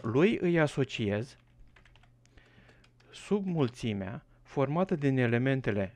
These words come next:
unu, trei, șapte, opt și nouă. Uh, fără nouă. Unu, trei, șapte și opt. De ce unu, trei, șapte și opt? Deoarece acest șir de biți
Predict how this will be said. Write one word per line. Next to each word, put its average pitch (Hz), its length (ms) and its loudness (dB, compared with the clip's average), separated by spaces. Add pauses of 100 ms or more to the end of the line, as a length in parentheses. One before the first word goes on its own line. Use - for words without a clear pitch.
unu, 113 440 -4 (200)
trei, 113 380 -6 (680)
șapte, 120 680 -6
opt - 400 -10
și - 200 -8
nouă. 101 320 -4 (1160)
Uh, 107 200 -4
fără 104 260 -2
nouă. 95 340 -6 (680)
Unu, 151 180 -6
trei, 139 200 0
șapte 139 300 -6
și - 160 -8
opt. 98 120 -4
De 120 100 -2
ce 185 160 -4
unu, 165 220 -2
trei, 131 180 0
șapte 123 300 -4
și - 120 -6
opt? 196 220 -4 (460)
Deoarece 151 800 2 (1000)
acest 165 360 -2
șir 185 200 0
de 147 140 4
biți 110 400 -2